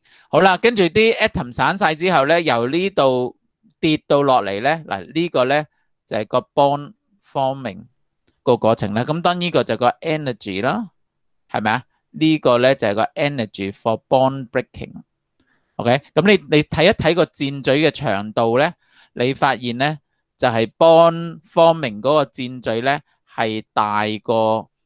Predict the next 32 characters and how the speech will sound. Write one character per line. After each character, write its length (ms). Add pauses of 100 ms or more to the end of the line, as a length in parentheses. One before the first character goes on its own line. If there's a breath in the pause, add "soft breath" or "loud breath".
(100)
個 140 (160)
bond 540 (260)
breaking 480
嗰 20
個 200
箭 260
嘴 180
嘅 80
長 480
度 240
嘅， 140 (400)
係 100
咪 80
啊？ 80
所 160
以 260
呢 180
個 180
所 260
謂 100
嘅 80
larger 640
啦， 140 (180 soft breath)
啊， 80
所 140
以 140
用 120
一 80
幅 300
圖 300
都 100
得。 100